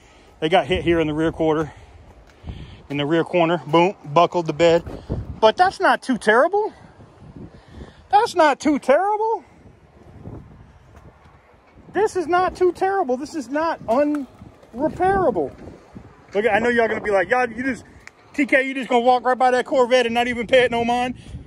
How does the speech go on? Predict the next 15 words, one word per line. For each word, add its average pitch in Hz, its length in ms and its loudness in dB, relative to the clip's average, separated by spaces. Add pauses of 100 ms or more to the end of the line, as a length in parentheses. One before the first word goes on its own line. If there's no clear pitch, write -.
(120)
We'll 226 200 4
look 233 200 2
at 226 160 2
it 208 100 -2
in 190 100 -6
a 190 40 -6
minute, 190 320 -8
all 151 80 -6
right? 165 200 -2
I 160 100 -8
pro- - 1200 -4
<laughs> - 80 -16 (1300)
Oh 277 260 4
my 202 240 0
God, 202 540 2